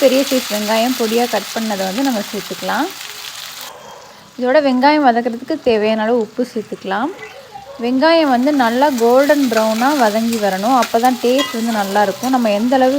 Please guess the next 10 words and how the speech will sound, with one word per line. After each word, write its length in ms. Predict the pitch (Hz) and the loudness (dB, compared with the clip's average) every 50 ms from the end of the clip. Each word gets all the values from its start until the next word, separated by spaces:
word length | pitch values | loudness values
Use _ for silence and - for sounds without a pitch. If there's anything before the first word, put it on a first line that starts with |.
| 269 254 | 0 0
வெங்காயம் 500 | 233 226 226 226 254 262 262 262 254 233 | 0 0 0 2 2 2 2 2 0 0
வதக்குறோமோ 560 | 208 190 214 214 - 214 208 196 196 202 240 311 311 254 | 0 -2 -2 -4 -4 -2 -4 -2 -2 -2 0 0 2 0
அந்த 180 | 226 220 214 214 | 0 0 -2 -2
அளவுக்கு 300 | 208 208 226 254 254 233 208 | 0 0 -2 -2 -4 -4 -4
வந்து 140 | 220 269 262 - | -4 -4 -4 -2
டேஸ்ட் 340 | 233 233 240 269 269 - - 208 | -2 -2 0 -2 -4 -6 -8 -10
வந்து 200 | 196 208 226 277 269 | -8 -6 -6 -4 -4
நல்லா 200 | 220 190 190 196 196 | -2 -2 -2 -2 -2
இருக்கும் 260 | 190 180 196 185 175 175 180 | -4 -4 -8 -10 -10 -8 -6
பிரியாணியில. 500 | 180 180 185 190 190 185 180 180 180 | -6 -6 -6 -6 -8 -8 -10 -8 -4